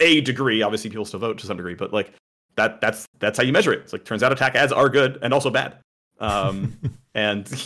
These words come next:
Speaker 1: <laughs> right, like, they, they influence the most emotions that way. Um, and then, yeah, you know, I don't think, here's the thing, is I think it's totally reasonable to not have opinions on things. If you don't
Speaker 2: Mm-hmm.
Speaker 1: know enough, that's fine. Just, like, eh, no comment, whatever.
Speaker 2: Yeah.
Speaker 1: Um, and, you know,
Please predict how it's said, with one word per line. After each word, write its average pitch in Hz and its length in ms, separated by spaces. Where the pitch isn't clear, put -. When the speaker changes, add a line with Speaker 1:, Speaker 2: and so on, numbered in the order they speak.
Speaker 1:
<laughs> - 40
right, 127 180
like, 123 240
they, 117 140
they 110 320
influence 113 440
the 123 60
most 139 140
emotions 113 300
that 95 160
way. 90 200
Um, 90 340
and 135 100
then, 156 80
yeah, 107 320
you 180 200
know, 107 200
I 143 80
don't 180 220
think, 147 240
here's 240 180
the 139 80
thing, 110 80
is - 160
I - 80
think 165 140
it's - 180
totally 214 300
reasonable 147 200
to 139 40
not 123 80
have 143 80
opinions 131 240
on - 60
things. - 200
If - 100
you 190 80
don't 254 80
Speaker 2:
Mm-hmm. 131 60
Speaker 1:
know 123 40
enough, 196 180
that's 147 140
fine. 131 240
Just, 127 120
like, 113 160
eh, 160 180
no 123 120
comment, 147 280
whatever. 117 320
Speaker 2:
Yeah. 90 240
Speaker 1:
Um, 90 200
and, 113 200
you 120 80
know, 101 220